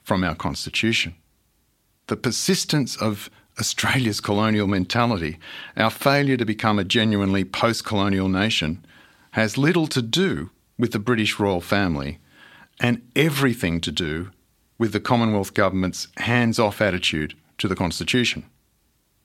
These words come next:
particularly the government's refusal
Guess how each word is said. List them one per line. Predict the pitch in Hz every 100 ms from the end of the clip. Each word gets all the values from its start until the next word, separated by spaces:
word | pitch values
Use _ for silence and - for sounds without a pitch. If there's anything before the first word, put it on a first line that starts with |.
| _
particularly | 131 120 - - 233 233 113 76 71 - _ _
the | -
government's | 113 123 127 139 143 147 -
refusal | 147 - 107 76 82 85